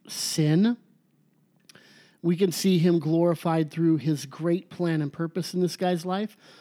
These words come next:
And ultimately, we know this guy's in heaven. Hebrews chapter thirteen tells us so.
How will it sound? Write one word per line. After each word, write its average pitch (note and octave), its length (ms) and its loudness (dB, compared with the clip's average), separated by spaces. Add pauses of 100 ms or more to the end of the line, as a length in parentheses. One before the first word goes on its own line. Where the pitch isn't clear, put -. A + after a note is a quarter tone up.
(180)
And F#3 200 2
ultimately, F#3 720 2
we E3 220 2
know F3+ 260 6
this F3 200 0
guy's E3 300 0
in D3 80 0
heaven. F3 300 2
Hebrews E3 320 2
chapter D#3+ 360 -4
thirteen E3 400 -2
tells F#3 320 -2
us D#3 100 -4
so. E3 280 -2